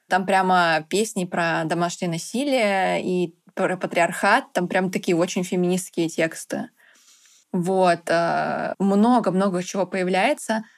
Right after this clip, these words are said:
Вообще, моя самая любимая группа, которая появилась за последнее, скажем так, десятилетие, она такая супер андеграундная, и я очень грущу, что она прекратила свое существование. Это группа «Женская дисгармония». А, я не знаю, Лена, ты знаешь их или нет?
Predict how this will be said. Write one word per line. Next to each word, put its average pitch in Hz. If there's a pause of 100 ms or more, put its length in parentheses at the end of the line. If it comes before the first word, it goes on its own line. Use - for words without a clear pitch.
(100)
Вообще, 202
моя 190
самая 196
любимая 185
группа, 240
которая 208
появилась 185
за 180
последнее, 180
скажем 165
так, 175
десятилетие, 190
она 180
такая 185
супер 185
андеграундная, 196
и 180
я 185
очень 180 (340)
грущу, 190
что 185
она 175
прекратила 185
свое 185
существование. 208
Это 208
группа 202
«Женская 185
дисгармония». 180 (460)
А, 180
я 185
не 185
знаю, 185
Лена, 180
ты 175
знаешь 196
их 208
или 175
нет? 165